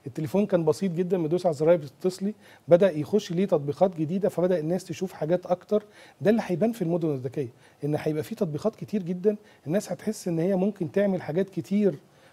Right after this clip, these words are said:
وهي عايشه في المدينه، اكتر من ان انا بروح شغلي وارجع. لا، ده انا ممكن اكون متصل بكل الناس، ممكن اكون، وده اللي بنقوله بقى في تطبيقات ال-،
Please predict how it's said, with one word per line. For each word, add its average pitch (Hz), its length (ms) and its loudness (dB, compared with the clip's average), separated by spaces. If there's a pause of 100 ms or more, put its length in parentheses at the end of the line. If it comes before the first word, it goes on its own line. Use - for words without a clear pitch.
(120)
وهي 165 260 4
عايشه 196 380 4
في - 100 -4
المدينه، 165 480 0 (260)
اكتر 185 300 2
من 180 60 0
ان 175 140 2
انا 202 140 6
بروح 180 260 0
شغلي 196 280 2
وارجع. 202 340 4 (320)
لا، 170 100 4
ده 165 120 0
انا 160 80 2
ممكن 190 240 -2
اكون 190 320 2
متصل 190 460 0
بكل 175 360 0
الناس، 185 380 0
ممكن 180 300 -2
اكون، 190 380 0 (300)
وده 135 120 -2
اللي 185 100 4
بنقوله 185 280 0
بقى 190 140 4
في - 80 -4
تطبيقات 151 480 0
ال-، 135 640 -6